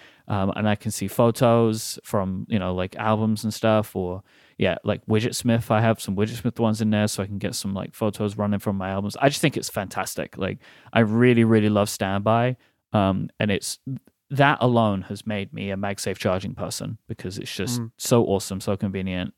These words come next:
Speaker 1: I'm a, I'm a huge fan of it. I love it.
Speaker 2: Yeah, I think it's really good. I keep running, I, I'm withholding judgment a little bit because it's been in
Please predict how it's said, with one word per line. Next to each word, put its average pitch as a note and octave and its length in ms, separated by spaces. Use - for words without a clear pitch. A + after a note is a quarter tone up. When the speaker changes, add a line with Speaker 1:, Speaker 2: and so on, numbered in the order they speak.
Speaker 1:
I'm G2+ 120
a, F2+ 100
I'm G2+ 140
a F#2 40
huge - 220
fan E2 240
of E2 60
it. E2+ 120
I G2+ 100
love E2+ 180
it. - 80
Speaker 2:
Yeah, C3+ 200
I D3 120
think F3 160
it's F3 120
really E3 160
good. D3 360
I D3 200
keep - 300
running, E3+ 280
I, D#3+ 360
I'm E3+ 320
withholding G3+ 400
judgment D#3+ 360
a - 20
little C3 220
bit C#3+ 220
because A#2+ 280
it's A2+ 140
been A#2+ 200
in G#2+ 280